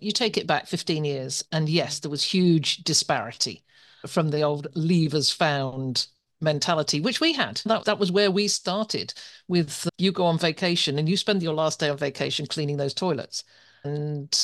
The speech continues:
leave it nice for the next people. And we did have someone check, but it,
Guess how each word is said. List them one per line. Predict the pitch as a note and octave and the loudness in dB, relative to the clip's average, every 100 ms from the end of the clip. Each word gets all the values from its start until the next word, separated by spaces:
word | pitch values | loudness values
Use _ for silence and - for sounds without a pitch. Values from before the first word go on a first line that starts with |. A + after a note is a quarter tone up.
| - | 0
leave | D#3 F3 D#3+ | 2 2 2
it | F3+ | 0
nice | E3 D#3 D3+ | -2 -2 -2
for | - | -6
the | D3+ | -4
next | D#3 - - | -2 -2 -4
people. | G3 G3 - G#2 - _ _ _ | -2 -2 -6 -12 -16 _ _ _
And | D3 C#3 C#3+ C#3 C3+ _ _ | -2 -2 -4 -8 -14 _ _
we | C3 | -10
did | A#2 C#3 | -6 -4
have | E3 | -4
someone | - G3 G3 F#3+ | -2 0 0 0
check, | - C4 - - | 0 0 -2 -4
but | D3+ D3+ - _ _ _ _ _ _ _ _ _ _ | -2 -2 -2 _ _ _ _ _ _ _ _ _ _
it, | F3 E3 | -18 -18